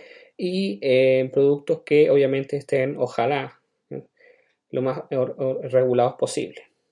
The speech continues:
¿ya? En cambio, un vendehumos te va a tratar de llevar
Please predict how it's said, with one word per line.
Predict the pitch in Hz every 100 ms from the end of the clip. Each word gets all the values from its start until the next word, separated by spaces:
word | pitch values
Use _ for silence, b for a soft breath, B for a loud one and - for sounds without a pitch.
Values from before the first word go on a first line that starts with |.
| _
¿ya? | 143 120 123 160 B B B B B B _
En | 143 127 127
cambio, | 151 156 165
un |
vendehumos | 170 165 160 175 170 160 165 -
te | 147
va | 147 151
a |
tratar | 151 151 143 147 151 147
de | 147 143
llevar | 131 127 147 151 135